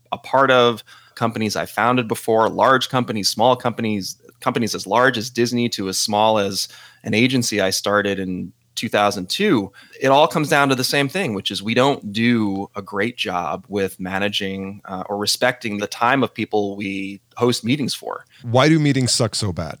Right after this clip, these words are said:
Speaker 1: Well, they suck so bad because they generally lack a clarity of purpose, a means to achieve them. They take too long,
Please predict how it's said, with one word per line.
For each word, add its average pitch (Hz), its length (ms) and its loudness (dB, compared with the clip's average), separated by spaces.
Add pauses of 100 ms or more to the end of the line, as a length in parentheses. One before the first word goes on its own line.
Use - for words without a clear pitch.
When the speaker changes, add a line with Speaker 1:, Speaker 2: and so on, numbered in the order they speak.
(640)
Speaker 1:
Well, 139 460 4
they 131 120 2
suck - 260 0
so 160 160 2
bad 147 340 2
because 117 720 2
they 120 140 -2
generally 123 500 0
lack 107 640 -2
a 107 240 0
clarity 110 500 2
of 98 140 -6
purpose, - 680 -4
a 107 80 -4
means 113 380 2
to 107 140 -4
achieve 104 400 -2
them. 156 320 0
They 98 520 -4
take 107 380 -2
too 110 240 -4
long, 113 500 2